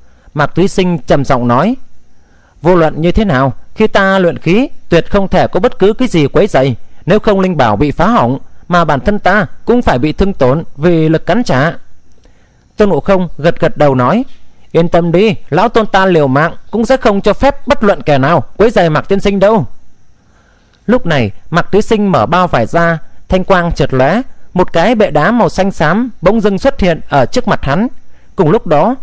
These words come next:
hai tay của hắn cứ như thế trong vào hai quyền sáo bảo vệ tay màu xám. Mặt trên không ngừng lưu chuyển quang mang hỗn độn mờ ảo, hiển nhiên lại là một kiện linh bảo phẩm chất bất phàm.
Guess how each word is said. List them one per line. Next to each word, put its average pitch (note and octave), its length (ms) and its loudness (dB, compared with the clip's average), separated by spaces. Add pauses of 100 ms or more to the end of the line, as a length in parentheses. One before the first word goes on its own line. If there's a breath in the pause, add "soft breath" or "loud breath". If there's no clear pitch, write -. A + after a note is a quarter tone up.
(200 soft breath)
hai G3 180 0
tay F#3 220 0
của C#3+ 120 0
hắn C#3+ 240 0
cứ G3 140 0
như G#3+ 160 2
thế F#3+ 320 0 (320 soft breath)
trong E3+ 180 2
vào D3+ 240 2
hai G#3 160 0
quyền D#3 200 0
sáo F3 380 0 (100)
bảo B2 160 4
vệ C3 200 0
tay F#3 240 0
màu D3 180 0
xám. D3 340 -2 (600 soft breath)
Mặt E3 200 -2
trên G3 220 2
không F#3+ 220 2
ngừng C3+ 200 0 (220 soft breath)
lưu A3 180 2
chuyển G#3 300 0
quang F#3 240 0
mang F3 200 0
hỗn A#3 180 2
độn F#3 200 2
mờ C#3 140 2
ảo, G2+ 380 0 (280 soft breath)
hiển E3+ 240 2
nhiên A3 220 2 (180)
lại D#3+ 180 0
là D#3 100 2
một C#3 200 -2
kiện D#3+ 200 2
linh G3 240 0
bảo B2 260 0
phẩm B2+ 240 0
chất - 220 0
bất B3+ 160 0
phàm. A#2+ 360 -2